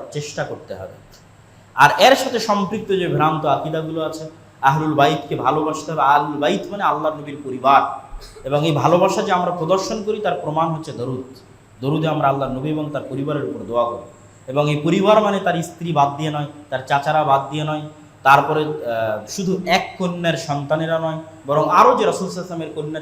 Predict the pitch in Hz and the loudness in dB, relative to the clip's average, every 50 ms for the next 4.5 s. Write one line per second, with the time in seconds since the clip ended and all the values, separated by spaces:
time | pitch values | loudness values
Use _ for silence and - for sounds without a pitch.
0 | 156 - 156 151 147 147 127 127 170 170 - - 170 170 165 170 175 175 175 185 | -10 -12 -12 -10 -6 -4 -4 -4 -4 -6 -8 -10 -14 -12 -12 -10 -10 -8 -6 -4
1 | 202 208 208 - - - - - - 127 143 143 143 156 165 175 180 180 160 151 | -4 -4 -6 -8 -12 -16 -18 -10 -6 -4 -2 2 4 6 6 6 4 2 0 0
2 | 147 147 143 151 143 131 127 127 131 127 127 139 156 - - 170 160 165 170 170 | 0 0 -2 -4 -6 -8 -8 -8 -8 -8 -8 -8 -8 -8 -8 -8 -8 -6 -8 -8
3 | 160 151 143 - 120 117 123 127 113 110 117 113 107 113 117 123 120 120 120 123 | -8 -8 -8 -8 -8 -8 -8 -8 -10 -12 -14 -12 -10 -6 -6 -4 -4 -6 -8 -8
4 | - - 104 - - 101 101 98 98 | -8 -10 -10 -10 -14 -18 -18 -18 -18